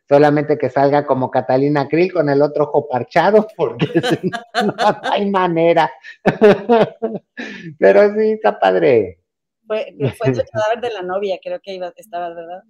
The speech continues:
Speaker 1: Ándale, el, el no sé qué de la novia, sí, está, está padre, me gustó.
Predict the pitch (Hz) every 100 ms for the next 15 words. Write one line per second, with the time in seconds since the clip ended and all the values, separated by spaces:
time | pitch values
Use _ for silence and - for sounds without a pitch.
0 | 139 151 170 165 156 139 123 117 - -
1 | 123 123 123 117 123 120 135 143 147 143
2 | 131 131 107 110 120 117 101 110 123 127
3 | 127 123 117 110 120 117 117 113 101 104
4 | 104 101 - 113